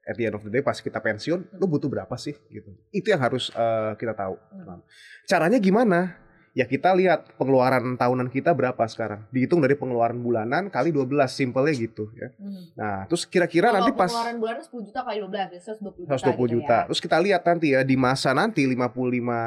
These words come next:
Speaker 1: tahun kedep-, eh, sorry, kita, saat kita usia lima puluh lima tahun
Speaker 2: Hmm.
Speaker 1: ya, atau
Speaker 2: Atau
Speaker 1: lima puluh tujuh
Speaker 2: dua puluh lima
Speaker 1: ya.
Speaker 2: tahun, dua ribu empat puluh lima lah ya.
Speaker 1: Yes, dua ribu empat puluh lima nanti.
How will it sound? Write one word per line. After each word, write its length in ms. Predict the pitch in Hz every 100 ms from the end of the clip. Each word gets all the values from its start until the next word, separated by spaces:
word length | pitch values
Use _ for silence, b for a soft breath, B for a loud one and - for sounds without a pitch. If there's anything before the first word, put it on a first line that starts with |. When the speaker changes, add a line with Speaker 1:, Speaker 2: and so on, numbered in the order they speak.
| 113
Speaker 1:
tahun 220 | 117 120 120
kedep-, 300 | 123 131 -
eh, 120 | 139
sorry, 220 | 143 120
kita, 240 | 101 - 113
saat 160 | 151 131
kita 240 | 147 135
usia 240 | 135 135 139
lima 220 | 131 127
puluh 180 | 139 131
lima 80 | 123
tahun 300 | 143 165 147
Speaker 2:
Hmm. 80 | 131
Speaker 1:
ya, 80 |
atau 160 | 107 110
Speaker 2:
Atau 0 |
Speaker 1:
lima 140 | 117 220
puluh 0 |
tujuh 80 |
Speaker 2:
dua 80 | 214
puluh 160 | 117 -
lima 140 | 120
Speaker 1:
ya. 60 | 147
Speaker 2:
tahun, 180 | 208 226
dua 140 | 214
ribu 120 | 220 214
empat 100 | -
puluh 160 | 262
lima 100 | 254
lah 120 | 262 -
ya. 100 | 202
Speaker 1:
Yes, 180 | 190 139
dua 120 | 151
ribu 120 | 139 139
empat 140 | 135
puluh 120 | 135
lima 120 | 139 131
nanti. 320 | 143 175 131